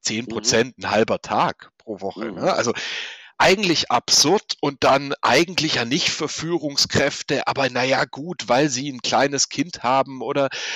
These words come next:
Speaker 1: dann wurde dann so mit fünf Augen zudrücken irgendwie genehmigt, nachdem ich zehn Formulare ausgefüllt hatte und der, der, der, der Arbeitsplatz arbeitsmedizinisch begutachtet wurde und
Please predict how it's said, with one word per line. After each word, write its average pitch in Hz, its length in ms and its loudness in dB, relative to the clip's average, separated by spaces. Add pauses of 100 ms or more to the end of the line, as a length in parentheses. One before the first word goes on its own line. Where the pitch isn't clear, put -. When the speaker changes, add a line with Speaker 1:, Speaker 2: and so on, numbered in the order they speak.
(180)
Speaker 1:
dann 131 220 -2
wurde 180 220 2
dann 143 260 0
so 139 240 0
mit 131 260 2
fünf - 500 -2
Augen 151 360 0
zudrücken 143 760 -4
irgendwie 180 640 0
genehmigt, 151 600 2
nachdem 147 320 -2
ich 127 100 -8
zehn 151 220 -2
Formulare 139 680 2
ausgefüllt 143 680 -2
hatte 131 240 -2
und 131 120 -6
der, 110 200 0 (380)
der, 120 140 2
der, 123 180 4
der 117 220 4
Arbeitsplatz 135 580 2
arbeitsmedizinisch 135 960 0
begutachtet 131 840 -6
wurde 127 360 2
und 127 180 -6